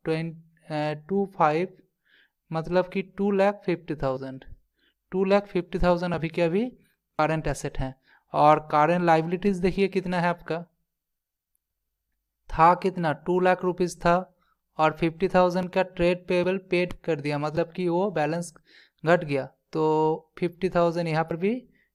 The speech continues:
डिडक्ट करना पड़ेगा, मतलब कि वन लाख फिफ्टी थाउजेंड आपकी अभी का क्या हो जाएगा, करंट लायबिलिटीज।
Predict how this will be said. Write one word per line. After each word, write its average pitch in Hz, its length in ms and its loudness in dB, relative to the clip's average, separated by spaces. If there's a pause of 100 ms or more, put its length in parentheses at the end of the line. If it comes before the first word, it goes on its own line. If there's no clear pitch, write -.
(120)
डिडक्ट 160 520 0
करना 160 240 -2
पड़ेगा, 156 320 -2
मतलब 151 280 -6
कि 165 140 -8 (160)
वन 160 320 0
लाख 165 200 -4
फिफ्टी 156 320 -8
थाउजेंड 165 400 -2
आपकी 156 340 -8
अभी 160 220 -6
का 175 180 -2 (520)
क्या 165 120 -2
हो 160 140 4
जाएगा, 170 300 0
करंट 156 260 -2
लायबिलिटीज। 135 640 -6